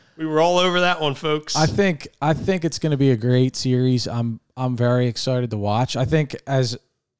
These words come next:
Speaker 2: a fan of hockey, and e-, even as a casual fan, someone that isn't sure if they're gonna turn it on, if you were ever gonna turn it on, this would be the series to turn it on for. You, you have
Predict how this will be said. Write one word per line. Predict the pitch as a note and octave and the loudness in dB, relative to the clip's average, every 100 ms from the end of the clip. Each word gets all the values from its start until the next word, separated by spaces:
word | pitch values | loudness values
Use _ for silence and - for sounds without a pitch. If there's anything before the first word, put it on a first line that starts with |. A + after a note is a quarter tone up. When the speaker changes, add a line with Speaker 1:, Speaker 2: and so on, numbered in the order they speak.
| _ | _
Speaker 2:
a | B2+ | -6
fan | A#2+ - A#2+ B2+ C#3+ | -6 -2 0 0 -2
of | C#3 | -2
hockey, | C3+ C#3 D3+ E3+ C#3+ - _ _ _ | 0 0 -2 -6 -8 -12 _ _ _
and | C3 B2+ | -4 -2
e-, | C3+ - | -2 -2
even | D3+ D3+ | -2 0
as | D3+ A#2+ | 0 -2
a | |
casual | A#2 A#2 A#2 A#2 C#3+ C#3+ | -4 -4 -2 -2 -2 -2
fan, | C#3+ D3 D3+ C#3+ - _ _ _ _ | -2 -4 -4 -6 -12 _ _ _ _
someone | - C#3 C3 B2+ | -6 -2 0 2
that | A#2 A2 - _ _ _ _ | 0 -2 -6 _ _ _ _
isn't | D3 C3+ | -2 0
sure | C3+ C#3 C3 | 0 0 0
if | B2 | 0
they're | C3 | -2
gonna | C3 B2+ | 0 -2
turn | - A#2 | -2 -2
it | A#2 | 0
on, | G#2+ A#2+ B2 | 0 0 0
if | A2+ | 0
you | C#3+ | 0
were | C3+ | 2
ever | A#2+ C3 D3 | 0 0 0
gonna | D3 C#3+ | 0 -4
turn | D3 D3 | -6 -4
it | D3 | -2
on, | D3 D3+ | -2 -2
this | C3 C3+ - | -2 -2 -2
would | B2+ | -4
be | A#2+ B2+ | -2 0
the | G#2+ | -2
series | B2 A#2+ A#2 | -4 -2 -4
to | - | -6
turn | - A2+ G#2+ | -6 -6 -4
it | |
on | G2+ G2 | -6 -8
for. | - G2 G2 - | -8 -10 -10 -10
You, | A#2 A2 - | -6 -6 -6
you | A2+ A2 | -6 -4
have | A2+ A2 G#2 | -2 -4 -8